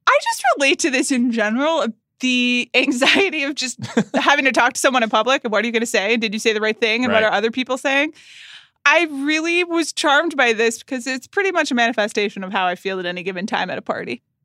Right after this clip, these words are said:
Speaker 2: He also just, you know, his, his thing is just, like, talking to people.
Speaker 1: Yes.
Speaker 2: Like, that's literally what he does.
Speaker 1: That's
Speaker 2: Like,
Speaker 1: a great
Speaker 2: Billy,
Speaker 1: point.
Speaker 2: Billy on the street, he just yells at people. So to see him have this anxiety is, is really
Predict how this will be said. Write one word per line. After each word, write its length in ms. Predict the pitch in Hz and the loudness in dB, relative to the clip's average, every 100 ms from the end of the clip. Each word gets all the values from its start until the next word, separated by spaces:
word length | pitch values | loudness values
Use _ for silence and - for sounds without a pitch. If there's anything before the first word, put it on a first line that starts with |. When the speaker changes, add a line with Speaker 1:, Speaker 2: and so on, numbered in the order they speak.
| _ | _
Speaker 2:
He 180 | - 220 | 0 2
also 220 | 262 240 | 2 0
just, 360 | 170 156 - - - - - _ | 0 -2 -6 -10 -18 -18 -20 _
you 100 | 143 | -6
know, 140 | 143 | -4
his, 440 | 117 120 117 110 - _ _ | -4 -6 -8 -8 -12 _ _
his 220 | 139 123 | -8 -8
thing 500 | - - 185 160 120 | -6 2 4 4 2
is 240 | 110 107 110 | 0 -2 -6
just, 280 | 117 - - _ | -6 -6 -12 _
like, 300 | 110 95 - - | -6 -6 -6 -14
talking 380 | - 104 95 139 | -4 -2 -2 -6
to 100 | 139 | -8
people. 420 | 170 190 220 247 - _ 226 | -10 -8 -6 -8 -12 _ -2
Speaker 1:
Yes. 140 | 208 | 0
Speaker 2:
Like, 120 | 165 - - | 0 -4 -4
that's 220 | 104 - | -4 -2
literally 320 | 113 110 110 | -2 0 0
what 160 | 107 107 | 0 -2
he 80 | |
does. 400 | 104 104 127 160 - | 0 0 0 -2 -6
Speaker 1:
That's 260 | 87 220 | 0 0
Speaker 2:
Like, 0 | |
Speaker 1:
a 40 | 233 | 2
great 100 | 233 | 0
Speaker 2:
Billy, 100 | 220 | 0
Speaker 1:
point. 180 | 226 165 | -2 0
Speaker 2:
Billy 220 | 123 117 | 2 2
on 100 | 113 | 2
the 60 | 113 | 0
street, 240 | - 120 | -2 -4
he 80 | 123 | -4
just 220 | 107 104 | -6 -6
yells 240 | 104 104 117 | -4 -4 -6
at 100 | - | -6
people. 400 | 143 170 170 175 | -4 -2 -2 -4
So 440 | - 139 127 117 113 | -2 0 2 0 -4
to 120 | - | -6
see 200 | 131 156 | -4 2
him 100 | 147 123 | 2 2
have 200 | 113 110 | 0 0
this 160 | 107 | -4
anxiety 560 | 113 101 101 98 92 92 | -6 -6 -6 -6 -6 -12
is, 260 | 90 - - | -14 -14 -16
is 240 | 92 - | -16 -16
really 260 | 92 90 90 | -16 -18 -20